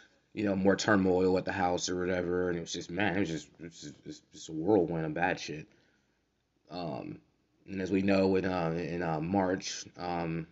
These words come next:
lost, we lost our friend Andy, Andrew Zarnowski. Rest in peace, buddy. Um, that was, that hit me pretty hard. Um, and all the while, my dad was sick. I knew he was sick, but I didn't know how, how bad he had gotten.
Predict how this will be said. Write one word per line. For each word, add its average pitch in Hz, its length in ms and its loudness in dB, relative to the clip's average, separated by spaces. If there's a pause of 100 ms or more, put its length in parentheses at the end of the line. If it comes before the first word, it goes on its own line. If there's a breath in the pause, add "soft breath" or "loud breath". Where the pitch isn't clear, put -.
lost, 85 360 -4
we 87 80 -4
lost 87 320 -2
our 85 120 -4
friend 85 320 -8
Andy, 90 560 -2
Andrew 85 260 -4
Zarnowski. 82 640 -6 (480 soft breath)
Rest 87 200 -10
in - 60 -10
peace, 80 220 -6
buddy. 80 320 -10 (1300)
Um, 82 340 -8
that 95 160 2
was, 87 120 0
that 92 180 0
hit 85 140 2
me 85 100 -4
pretty 85 240 -2
hard. 85 320 -2 (1400)
Um, 87 460 -8 (800)
and 101 100 -10
all 107 140 4
the 98 80 2
while, 104 220 8
my 87 120 2
dad 98 300 6
was 82 160 -4
sick. 87 220 -4
I - 20 0
knew 143 140 10
he 107 100 8
was - 140 -4
sick, 87 340 -2
but 80 200 -4 (300 soft breath)
I 98 120 2
didn't 95 100 4
know 90 100 0
how, 80 320 -2
how 82 140 -2
bad 87 380 -2
he - 80 -6
had 65 100 -12
gotten. 65 460 -4